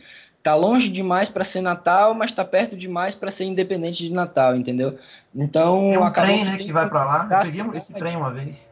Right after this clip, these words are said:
Speaker 2: Eu peguei esse trem,
Speaker 1: É,
Speaker 2: Natal
Speaker 1: o trem é
Speaker 2: pra
Speaker 1: muito
Speaker 2: Ceará.
Speaker 1: legal a viagem, inclusive. É, mas, mas tendo esse time da cidade, a cidade comprou a, a, o time, assim, foi, foi uma coisa que eu, pelo menos, vi com bons olhos, apesar de também ser contra times de empresários,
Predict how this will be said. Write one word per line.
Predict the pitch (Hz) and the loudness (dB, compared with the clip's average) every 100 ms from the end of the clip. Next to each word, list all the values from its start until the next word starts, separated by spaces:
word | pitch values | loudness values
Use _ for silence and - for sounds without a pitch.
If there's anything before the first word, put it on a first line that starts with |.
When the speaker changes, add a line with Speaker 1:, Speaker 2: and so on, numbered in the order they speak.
| _ - | _ -20
Speaker 2:
Eu | - | -14
peguei | 120 139 | -10 -8
esse | - | -10
trem, | - 123 139 | -10 -8 -2
Speaker 1:
É, | 147 156 | 0 2
Speaker 2:
Natal | 151 | 0
Speaker 1:
o | 117 | -4
trem | 160 185 | -6 -6
é | - | -4
Speaker 2:
pra | - | -4
Speaker 1:
muito | 214 | -2
Speaker 2:
Ceará. | 254 | -2
Speaker 1:
legal | 220 196 | 2 4
a | 196 | 2
viagem, | 185 160 151 151 | 0 -6 -6 -8
inclusive. | 143 143 127 117 113 _ _ _ _ _ _ - - | -8 -8 -8 -12 -14 _ _ _ _ _ _ -18 -8
É, | 143 143 143 143 139 131 131 | -4 -2 -2 -2 -4 -4 -4
mas, | 143 151 156 | 0 0 0
mas | 160 165 165 | 0 -2 0
tendo | - 220 247 226 196 | 0 2 4 4 4
esse | 170 - | 2 0
time | 156 180 | -2 0
da | 180 175 | 0 0
cidade, | - 151 175 214 180 160 | 0 0 4 4 2 0
a | 151 | -2
cidade | - 175 185 | 0 0 0
comprou | - 240 240 233 254 | -2 -2 0 2 4
a, | 247 180 | 6 4
a, | - 143 143 | 2 -2 -4
o | 156 | -6
time, | 143 156 151 | -6 -4 -4
assim, | 135 - 135 131 | -4 -6 -8 -6
foi, | 143 175 208 | -2 2 2
foi | 208 | 0
uma | 214 220 | -2 0
coisa | 226 220 226 | 2 2 0
que | 220 - - - 175 | -2 -10 -14 -4 2
eu, | 208 | 2
pelo | 226 220 | 4 2
menos, | 190 196 202 | 2 0 0
vi | 185 | -2
com | 202 214 | -4 -4
bons | 214 220 190 | -2 0 2
olhos, | 175 160 139 | 4 4 2
apesar | 147 165 151 156 202 | 0 0 0 0 0
de | 170 | -4
também | 165 160 202 | -6 -4 -4
ser | - | -6
contra | 156 156 160 151 | -6 -4 -4 -6
times | - 156 147 | -4 -2 0
de | 139 | -2
empresários, | 139 139 117 156 156 135 127 - | -2 -2 2 4 4 2 -2 -8